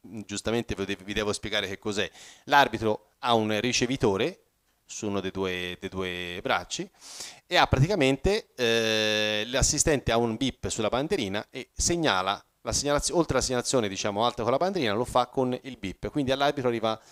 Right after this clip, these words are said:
una vibrazione. Pensate che bisogna aspettare il millenovecentonovantasei per avere questo tipo di supporto. Oggi a pensarlo viene quasi da sorridere, all'epoca fu una grandissima innovazione, perché da arbitro centrale solitario, come, ripeto, sarete voi all'inizio,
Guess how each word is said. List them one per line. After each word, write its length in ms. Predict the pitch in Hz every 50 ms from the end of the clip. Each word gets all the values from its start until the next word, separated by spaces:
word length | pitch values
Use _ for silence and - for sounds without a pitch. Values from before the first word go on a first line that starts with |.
| - - _
una 120 | - 113 113
vibrazione. 640 | 107 110 107 104 98 - - - 95 82 85 82 - _ - - -
Pensate 300 | - 160 151 185 175 147
che 60 | 135 120
bisogna 160 | 123 147 147
aspettare 380 | - - 165 - - 120 110
il 60 | 110 123
millenovecentonovantasei 1300 | 156 156 143 131 127 120 123 - 165 151 139 - 139 135 135 147 147 - 170 151 - - 175 180 175 165
per 180 | - 147 131 127
avere 300 | 127 135 135 139 131 -
questo 340 | - 143 135 - - 143
tipo 380 | - 139 139 - - 143 139 - _ _ _ _
di 120 | _ 123 120
supporto. 640 | - - 120 - - 101 92 85 - - - - -
Oggi 420 | 147 143 143 143 113 107 110 104 - -
a 100 | 101 -
pensarlo 540 | - 117 110 - - 139 123 117 98 95
viene 180 | 95 107 104 101
quasi 220 | 92 120 113 110
da 140 | 117 120 107
sorridere, 560 | - - 165 160 117 90 90 101 117 147 - - - - -
all'epoca 480 | - 196 151 117 110 110 156 170 165 143
fu 140 | - - 131
una 140 | 123 113 107
grandissima 480 | 107 117 120 131 135 - - 131 117
innovazione, 600 | 113 110 110 117 117 - - 202 139 95 85 80 - - - - _ _
perché 240 | - 117 107 - 117
da 140 | - 127 139
arbitro 280 | 135 127 123 113 117 110
centrale 440 | - 120 113 - 139 139 123 104 92
solitario, 600 | - - 110 104 107 - 139 135 110 98 92 82
come, 280 | 98 98 95 90 87 - _ _ _ _
ripeto, 360 | - 110 110 127 127 117 101 87
sarete 300 | - 107 113 117 120 117
voi 180 | 120 135 143
all'inizio, 480 | 151 127 107 98 - - - 175 185